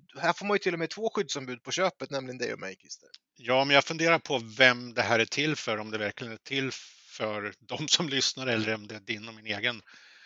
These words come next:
Speaker 2: arbetsmiljöterapi.
Speaker 1: Ja, men så är det ju i mångt och mycket. Det ska vi, eh,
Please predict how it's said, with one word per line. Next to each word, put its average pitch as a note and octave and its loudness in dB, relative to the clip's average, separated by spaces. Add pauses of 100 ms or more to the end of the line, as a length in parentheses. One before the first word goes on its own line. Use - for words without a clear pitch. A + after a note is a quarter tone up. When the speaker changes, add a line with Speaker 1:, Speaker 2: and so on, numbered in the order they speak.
(180)
Speaker 2:
arbetsmiljöterapi. G#2 -4 (360)
Speaker 1:
Ja, F#3 4
men F#3 4
så G#3 10
är F#3+ 12
det G3 8
ju F#3 8
i D#3 4
mångt C3+ -2
och C#3+ -4
mycket. C3 -4
Det B2 2
ska - 4
vi, B3 2
eh, G3 4